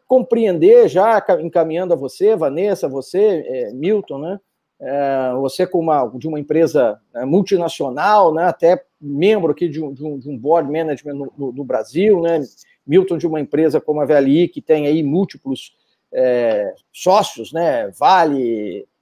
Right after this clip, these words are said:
é, Mitsui, e, e, enfim, né, é, é, Brookfield e outros, outros investidores.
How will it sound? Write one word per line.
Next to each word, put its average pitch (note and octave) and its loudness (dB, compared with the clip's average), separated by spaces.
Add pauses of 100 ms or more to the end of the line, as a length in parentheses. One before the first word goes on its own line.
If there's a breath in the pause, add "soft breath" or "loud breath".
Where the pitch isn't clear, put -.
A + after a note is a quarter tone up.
(120)
é, A2+ -8
Mitsui, E3 2
e, A2+ -2
e, D3 -8
enfim, C3+ -6
né, C#3+ 0
é, G#2+ -2 (840)
é, A#2+ -12
Brookfield D#3 4
e D3+ 0
outros, F#3+ 2
outros D#3+ -2
investidores. D3 -2